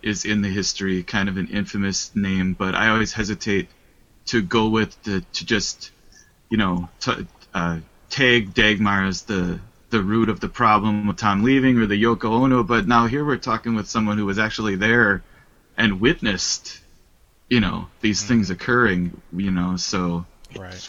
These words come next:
Speaker 1: that's a whole different story when we actually have an eyewitness <laughs> to the dynamic that was there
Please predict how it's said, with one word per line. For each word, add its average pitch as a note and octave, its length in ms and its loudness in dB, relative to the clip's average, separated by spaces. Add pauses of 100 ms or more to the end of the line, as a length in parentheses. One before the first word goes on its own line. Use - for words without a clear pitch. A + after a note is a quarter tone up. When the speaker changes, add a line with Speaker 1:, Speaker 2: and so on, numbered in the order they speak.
(120)
Speaker 1:
that's A2+ 180 -2
a A#2+ 60 -4
whole G2+ 160 0
different F2 320 -6
story A#2+ 320 2
when G2 100 0
we G2+ 120 0
actually F#2 320 -2
have F#2 280 -2
an F2 120 -2
eyewitness A#2 680 -2
<laughs> - 420 -4 (200)
to - 140 8
the C#3+ 120 6
dynamic A2+ 640 4
that F#2 160 -2
was F#2 220 -8
there F#2+ 360 0